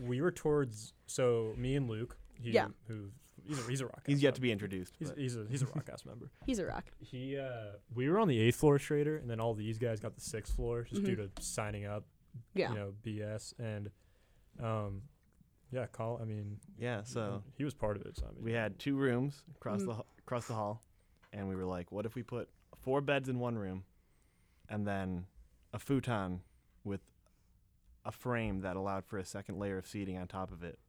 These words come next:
Speaker 3: in the other room?"
Speaker 2: This
Speaker 3: And
Speaker 2: is
Speaker 3: so
Speaker 2: mega mind.
Speaker 3: we,
Speaker 2: Mega mind ideas.
Speaker 3: like, three A M one night, we were like, "All right," we moved all the furniture. It took, like, an hour and, like, left a bunch of marks on the floor.
Speaker 1: <laughs>
Speaker 3: And then we had, so we had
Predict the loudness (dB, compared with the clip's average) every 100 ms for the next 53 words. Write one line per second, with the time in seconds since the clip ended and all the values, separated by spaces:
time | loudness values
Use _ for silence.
0 | -8 -4 -2 -2 -4 -8 -10 -14 _ -20
1 | -20 _ _ _ _ _ -12 -4 0 2
2 | 4 4 2 2 2 2 2 0 0 -2
3 | -4 0 2 6 8 8 8 6 4 0
4 | -6 -8 -6 -4 4 6 8 6 6 4
5 | 2 0 0 0 0 0 0 2 2 2
6 | 4 4 4 4 2 2 2 2 2 0
7 | -2 -2 -2 0 2 2 0 -4 -14 -14
8 | -8 -6 -6 -10 -16 -20 _ -10 -4 -2
9 | -2 -2 0 0 0 0 -2 -4 -2 0
10 | 0 -2 -6 -14 -18 -20 -20 -20 -14 -4
11 | 2 2 4 2 2 0 -4